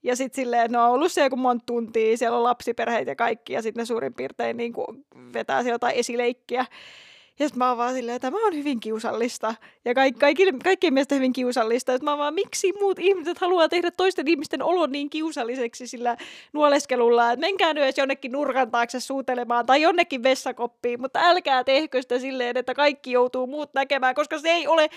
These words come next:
te itse näette itsenne jotenkin todella seksikkäinä ja kuumina ja että ah, tää on ihanan näköistä ja kaikki nauttii, mutta ei, se on ällöttävää.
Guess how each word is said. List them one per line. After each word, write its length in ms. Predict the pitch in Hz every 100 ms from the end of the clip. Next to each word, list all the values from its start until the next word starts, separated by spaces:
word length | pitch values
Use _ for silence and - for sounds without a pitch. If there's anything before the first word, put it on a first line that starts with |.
| - - -
te 80 | -
itse 280 | 311 - 403
näette 360 | 277 294 311 -
itsenne 360 | 311 - 262
jotenkin 260 | 254 262 262
todella 280 | 285 285 320
seksikkäinä 680 | 311 311 269 - 254 247
ja 60 | 240
kuumina 460 | 240 285 254 247 233
ja 160 | 220
että 160 | 233 269
ah, 180 | 262 -
tää 100 | 262
on 120 | 247
ihanan 400 | 277 302 247 233
näköistä 320 | 240 240 254
ja 60 | 240
kaikki 260 | 294 262
nauttii, 380 | 285 285 277 285
mutta 220 | 302 - -
ei, 360 | 320 359 349 392
se 160 | 415
on 140 | 370 370 -
ällöttävää. 1400 | 302 359 349 320 330 _ _ 302 294 285 294 285 277 269